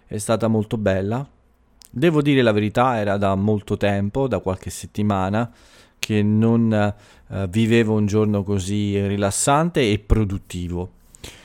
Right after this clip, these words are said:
perché di solito negli ultimi tempi, nelle ultime settimane, ero sempre un po' nervoso, sempre molto impegnato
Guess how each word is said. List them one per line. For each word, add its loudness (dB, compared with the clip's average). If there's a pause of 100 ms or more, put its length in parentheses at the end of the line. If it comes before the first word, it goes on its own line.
(200)
perché -2
di 0
solito 4
negli -4
ultimi -4 (120)
tempi, -2 (100)
nelle -10
ultime -8
settimane, -2 (360)
ero -2
sempre 0
un -2
po' -2
nervoso, 0
sempre -2
molto 0
impegnato -2